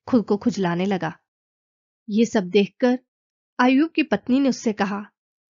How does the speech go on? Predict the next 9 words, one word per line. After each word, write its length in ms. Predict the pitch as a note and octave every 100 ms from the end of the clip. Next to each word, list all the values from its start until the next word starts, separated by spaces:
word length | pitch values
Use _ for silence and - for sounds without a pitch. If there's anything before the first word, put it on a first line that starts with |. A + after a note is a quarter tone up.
| _ _ _ _
"क्या 120 | E4+
अब 320 | D#4+ - G3 -
भी 100 | C4
तुम 180 | E4+ D#4
अपनी 220 | D4+ D#4+
खराई 360 | - G#3+ F#3
को 120 | G3 C#4+
थामे 320 | - G#3 G#3
रहोगे? 420 | C#4+ D4+ E4+ F#4+